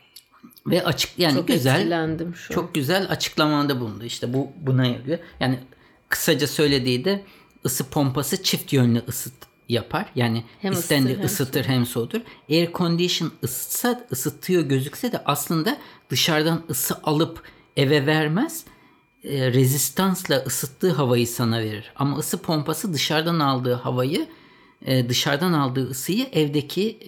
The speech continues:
Speaker 1: e, e, havayı ısıtarak kullanır gibi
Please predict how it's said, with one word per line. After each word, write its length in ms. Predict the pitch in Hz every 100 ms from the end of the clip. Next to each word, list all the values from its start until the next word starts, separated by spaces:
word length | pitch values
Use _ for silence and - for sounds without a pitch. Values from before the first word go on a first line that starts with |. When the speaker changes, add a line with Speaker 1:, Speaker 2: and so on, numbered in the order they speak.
| 139
Speaker 1:
e, 200 | 127 - - - - 262 294 415 - 277 135
e, 220 | 123 117
havayı 400 | 117 147 143 151
ısıtarak 520 | 156 - 160 131 -
kullanır 460 | - 107 107 104 - -
gibi 280 | 123 240